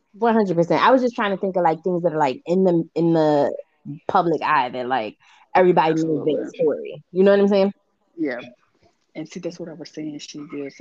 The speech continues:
Speaker 2: everybody a piece of everything that they can relate to. You know, whether you've been through it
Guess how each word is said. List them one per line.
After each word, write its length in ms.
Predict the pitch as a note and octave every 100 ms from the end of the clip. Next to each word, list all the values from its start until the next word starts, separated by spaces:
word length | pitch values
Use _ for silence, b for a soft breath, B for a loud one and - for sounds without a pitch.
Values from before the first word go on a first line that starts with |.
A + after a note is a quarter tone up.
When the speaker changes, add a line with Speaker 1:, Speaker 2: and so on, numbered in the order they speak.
| -
Speaker 2:
everybody 640 | C3+ C3 - B2 B2 - _
a 80 | -
piece 380 | - C#4+ - -
of 260 | C3 C3 B2+ _ -
everything 560 | C3 B2 - B2+ C3 C3
that 140 | B2
they 100 | B2+
can 200 | B2 B2+
relate 360 | A#2+ A#2+ C3 A2+ _ -
to. 120 | - - - b b b
You 120 | C#3
know, 360 | C3+ C3 C3 C3+ -
whether 380 | C3 C3+ C3 B2
you've 440 | B2+ C3 C3+ C3+ - _ _ _ _ _ _ _
been 160 | C#3 B2+
through 280 | C#3 C3
it 80 | -